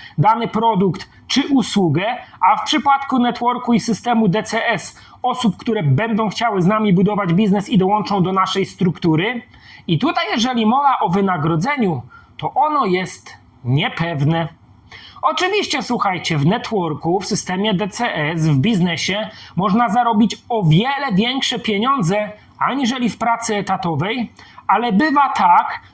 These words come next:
że wkładamy bardzo dużo pracy, określoną ilość godzin, zaangażowania i niejednokrotnie w danym miesiącu nie zarabiamy nawet złotówki. Takie rzeczy też się, słuchajcie, dzieją.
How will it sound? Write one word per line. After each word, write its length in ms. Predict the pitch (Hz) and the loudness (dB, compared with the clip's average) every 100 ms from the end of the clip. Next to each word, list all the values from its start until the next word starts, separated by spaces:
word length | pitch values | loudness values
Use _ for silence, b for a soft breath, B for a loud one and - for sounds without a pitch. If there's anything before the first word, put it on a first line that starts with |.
| - | -2
że 180 | 143 226 | -2 -2
wkładamy 580 | - 247 240 240 220 | -2 0 2 2 2
bardzo 480 | 151 185 240 269 311 | 4 4 2 2 0
dużo 300 | 240 233 247 | 2 2 0
pracy, 680 | 240 202 170 - - 175 220 | -2 0 0 0 0 0 0
określoną 680 | 220 269 285 277 262 247 240 | -4 -4 -2 0 2 0 2
ilość 420 | 247 226 165 135 | 2 2 2 2
godzin, 520 | 170 160 135 190 196 | 2 0 2 4 4
zaangażowania 1120 | 202 233 277 262 226 247 190 160 147 196 226 B B B B 262 | 2 0 0 0 0 0 2 2 0 0 -2 B B B B 2
i 120 | 262 | 4
niejednokrotnie 920 | 285 285 233 277 262 220 190 226 254 | 4 0 0 -2 0 -2 -2 -2 -2
w 40 | |
danym 380 | 165 208 240 254 | 0 0 0 0
miesiącu 720 | 247 - 180 170 - 240 302 b b 156 | 0 0 -2 -2 0 0 -2 b b 2
nie 240 | 175 247 | 4 4
zarabiamy 560 | 240 247 220 196 190 233 | 2 2 2 2 0 0
nawet 360 | 196 156 180 | 0 0 2
złotówki. 760 | 170 285 - 359 - - 143 123 - _ b b b b - | 2 2 2 0 -2 -6 -4 -4 -8 _ b b b b -2
Takie 380 | 202 - 311 208 | 0 2 0 0
rzeczy 420 | 196 208 285 262 | 0 -2 -2 -4
też 260 | 185 185 | -4 -6
się, 180 | - 208 | -4 -4
słuchajcie, 800 | - 160 - 160 160 - 277 202 | -4 -4 -2 -2 -4 -4 0 2
dzieją. 600 | 147 185 185 180 175 | 2 2 0 0 0